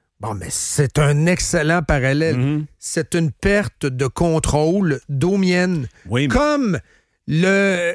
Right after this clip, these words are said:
Speaker 1: McLean's, le bonhomme carnaval, on fait passer une dis-, une, euh, disposition, euh, à l'Assemblée nationale pour dénoncer le McLean. À un moment donné, il y a une chroniqueuse au Globe and Mail, Jan Wong, je pense qu'elle s'appelait,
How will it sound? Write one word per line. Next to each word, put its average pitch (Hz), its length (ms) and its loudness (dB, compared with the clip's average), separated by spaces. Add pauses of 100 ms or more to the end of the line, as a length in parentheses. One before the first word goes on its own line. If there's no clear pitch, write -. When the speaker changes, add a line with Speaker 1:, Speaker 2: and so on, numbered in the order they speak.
Speaker 1:
McLean's, 226 880 0 (420)
le 196 200 0
bonhomme 226 320 0
carnaval, 190 880 -2 (480)
on 196 100 -2
fait 240 200 -2
passer 208 720 0
une 170 240 0
dis-, 135 240 -4
une, 170 240 2
euh, 143 320 2
disposition, 170 800 -2
euh, 123 200 0
à - 20 0
l'Assemblée 151 460 0
nationale 160 400 0
pour 143 160 -2
dénoncer 156 420 -2
le 160 80 -2
McLean. 151 580 -2 (400)
À 165 80 -2
un - 40 2
moment 170 240 4
donné, 175 260 2
il 196 60 2
y 165 60 2
a - 20 2
une 143 140 -2
chroniqueuse 175 680 0
au 139 80 0
Globe 147 240 0
and 139 80 0
Mail, 143 320 0
Jan 160 300 2
Wong, 147 420 0
je - 60 -8
pense 147 240 -4
qu'elle 127 140 -4
s'appelait, 120 380 -2